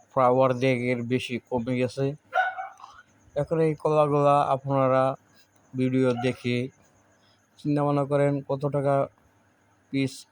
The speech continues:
কিনা যাব, কত টাকা পিস কিনে দিয়ে আপনারা পোষ-, পোষাইতে পারবেন। আমরা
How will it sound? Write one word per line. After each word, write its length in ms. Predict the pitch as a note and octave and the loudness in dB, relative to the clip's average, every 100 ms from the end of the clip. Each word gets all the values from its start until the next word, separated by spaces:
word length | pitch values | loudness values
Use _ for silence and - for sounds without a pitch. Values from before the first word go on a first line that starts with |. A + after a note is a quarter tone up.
| _ | _
কিনা 260 | - C#3+ C#3 | -4 0 0
যাব, 200 | B2+ B2+ C3 C#3 - _ _ _ _ _ - | 2 2 0 -2 -8 _ _ _ _ _ -6
কত 160 | C3 C3+ | -4 -4
টাকা 180 | B2+ B2+ | -2 -2
পিস 200 | B2 A#2+ - | -2 -6 -8
কিনে 280 | - C3 C3 | -6 -4 0
দিয়ে 160 | B2+ | 0
আপনারা 300 | B2 B2 A#2+ A#2 | 0 -2 -2 -4
পোষ-, 340 | - B2 - - _ _ - | -4 -8 -10 -20 _ _ -18
পোষাইতে 320 | B2+ C3 A#2+ | -8 -6 -2
পারবেন। 360 | B2 A#2+ A#2+ B2 C3 - _ _ _ _ _ _ | 0 0 0 0 -4 -14 _ _ _ _ _ _
আমরা 220 | D3+ D3+ | -6 -2